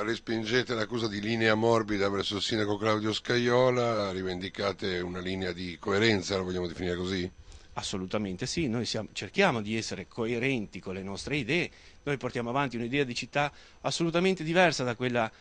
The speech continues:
Speaker 2: eh, dell'amministrazione Scaiola, sulle pedonalizzazioni, su queste cose. Su via Santa Lucia, ad esempio, noi abbiamo fatto una battaglia che nessun altro della minoranza ha fatto, perché è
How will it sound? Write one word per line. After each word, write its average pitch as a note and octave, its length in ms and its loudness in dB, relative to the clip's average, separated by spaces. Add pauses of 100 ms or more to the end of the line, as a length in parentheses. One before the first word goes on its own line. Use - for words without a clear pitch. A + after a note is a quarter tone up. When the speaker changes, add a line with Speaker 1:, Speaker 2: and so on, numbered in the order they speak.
(220)
Speaker 2:
eh, G#2 500 -6
dell'amministrazione A2+ 800 -4
Scaiola, D3 600 0 (240)
sulle A2 260 -6
pedonalizzazioni, A2 1080 -4
su G2 140 -10
queste G#2 240 -10
cose. A#2+ 300 -4
Su A#2 140 -8
via C#3+ 180 0
Santa D#3+ 240 -2
Lucia, F3 340 -2
ad D#3+ 80 0
esempio, E3 380 0
noi D#3+ 100 0
abbiamo C3+ 220 -2
fatto B2+ 180 -2
una B2 140 -6
battaglia C#3+ 400 0
che C#3+ 80 -6
nessun D#3+ 260 -4
altro D3 420 0 (240)
della C#3+ 180 -2
minoranza C#3+ 680 0
ha B2 80 -6
fatto, D3 480 -4 (420)
perché E3+ 420 2
è D3 240 0